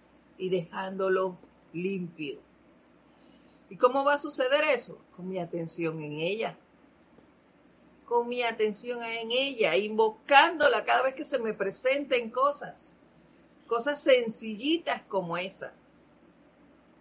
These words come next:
De cosas en que hay que estar muy, pero muy vigilante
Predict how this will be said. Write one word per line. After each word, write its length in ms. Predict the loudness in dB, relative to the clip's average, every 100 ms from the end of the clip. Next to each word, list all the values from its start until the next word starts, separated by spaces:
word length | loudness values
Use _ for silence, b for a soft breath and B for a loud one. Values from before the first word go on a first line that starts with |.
| _ -20 _ _ _ _ _ _ _ _
De 220 | -8 -8
cosas 640 | -6 -4 -2 -4 -4 -12 -20 _
en 160 | -6 -4
que 280 | -4 -6 -8 _ _ _
hay 100 | -6
que 100 | -4
estar 380 | -2 0 0 -4 -12
muy, 440 | -10 -4 -2 -2
pero 260 | -2 0 0
muy 640 | -2 -8 -2 0 0 0
vigilante 880 | -4 -12 -8 -2 0 0 -4 -12 -16